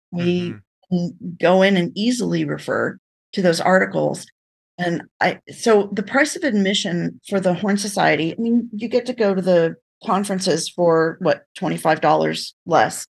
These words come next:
Speaker 2: Mm-hmm.
Speaker 1: Um, you get the Horn Call, and you have access to the back pages, the member pages where there are recordings and such,
Speaker 2: Mm-hmm.
Speaker 1: um, on the website. But the true price of admission,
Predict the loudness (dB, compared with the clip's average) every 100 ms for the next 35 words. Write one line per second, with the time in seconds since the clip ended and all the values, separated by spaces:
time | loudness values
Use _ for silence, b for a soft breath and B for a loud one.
0 | -12 -10 -10 -14 -18 _ 2 4 4 0
1 | -6 _ -16 -16 -18 _ _ -14 -8 -2
2 | 0 0 2 0 0 -2 -2 -2 -6 -14
3 | _ _ _ _ _ _ _ 0 2 2
4 | 0 0 4 4 2 -2 -8 -6 -6 0
5 | 0 0 2 0 0 -4 -6 -4 -4 -4
6 | -4 -4 -4 -4 -4 -2 0 -2 -4 -2
7 | 2 4 2 0 0 0 -2 -2 -2 -2
8 | -6 -8 -8 -4 -4 -4 -10 -10 -10 -12
9 | -18 2 2 4 0 0 -6 B B B
10 | -20 _ 2 2 2 0 0 0 -6 -2
11 | -2 -2 0 0 0 -4 -2 -2 -2 -2
12 | -4 -4 -6